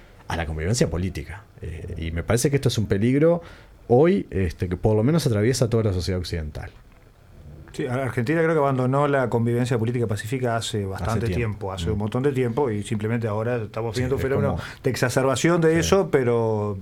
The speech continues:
Speaker 1: Sí, sí, no es nuevo.
Speaker 2: pero se arrastra hace muchos años, y sin duda, y el contraste con, con nuestra realidad es, por,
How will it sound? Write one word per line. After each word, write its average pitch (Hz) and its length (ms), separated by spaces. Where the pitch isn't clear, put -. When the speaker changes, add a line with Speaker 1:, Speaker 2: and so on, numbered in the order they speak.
Speaker 1:
Sí, 131 140
sí, 127 160
no 131 100
es 123 60
nuevo. 131 280
Speaker 2:
pero 139 380
se 120 160
arrastra 120 380
hace 117 120
muchos 110 260
años, 135 180
y 120 40
sin 120 120
duda, 131 320
y 117 60
el 113 100
contraste 135 420
con, 123 320
con 117 380
nuestra 135 380
realidad 135 520
es, 143 220
por, 127 280